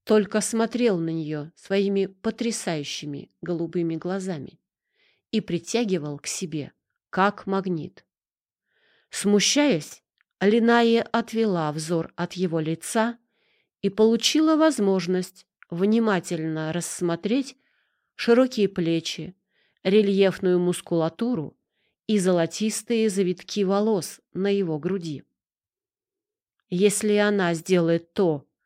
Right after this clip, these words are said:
о чём её просят, она будет сверху, и тогда она сможет погладить твёрдые мускулы мужчины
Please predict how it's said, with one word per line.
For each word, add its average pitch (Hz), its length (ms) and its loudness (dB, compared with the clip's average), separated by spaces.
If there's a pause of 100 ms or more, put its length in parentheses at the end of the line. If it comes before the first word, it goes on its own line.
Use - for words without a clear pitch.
(260)
о 185 160 -2
чём 185 300 2
её 170 260 0
просят, 165 580 -6 (680)
она 175 320 2
будет 185 320 0
сверху, - 640 -2 (800)
и - 80 -2
тогда 220 580 0 (580)
она 277 360 4
сможет 269 500 0
погладить 165 840 0
твёрдые 170 540 0
мускулы 165 540 -2
мужчины 170 680 -2